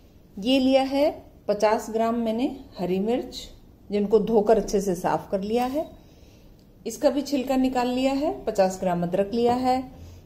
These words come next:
पचास ग्राम ये लहसुन की कलियां ली हैं, जिनको हमने धोकर अच्छे से पोंछ लिया है। और ये हमने लिया है, देखिए आम, इसको हमें कैसे छीलना है,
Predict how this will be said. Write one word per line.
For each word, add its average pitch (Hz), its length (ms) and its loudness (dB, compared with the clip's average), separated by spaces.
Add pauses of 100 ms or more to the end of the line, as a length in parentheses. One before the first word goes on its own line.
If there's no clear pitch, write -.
(200)
पचास 190 360 0
ग्राम 160 340 -4
ये 247 380 -6
लहसुन 165 420 -4
की 160 160 -10
कलियां 147 420 -4
ली - 160 -12
हैं, - 220 -16 (460)
जिनको 190 300 -2
हमने 185 340 0
धोकर 202 600 2
अच्छे 180 280 -4
से 185 180 -4 (440)
पोंछ 208 340 0
लिया 131 200 -14
है। 143 160 -18 (720)
और 233 320 6
ये 330 200 2
हमने 294 360 0
लिया 269 220 0
है, 269 200 -4
देखिए 226 280 -4
आम, 185 360 -4 (460)
इसको 233 280 -2
हमें 269 240 0
कैसे 269 260 -4
छीलना 269 340 -4
है, 285 300 -2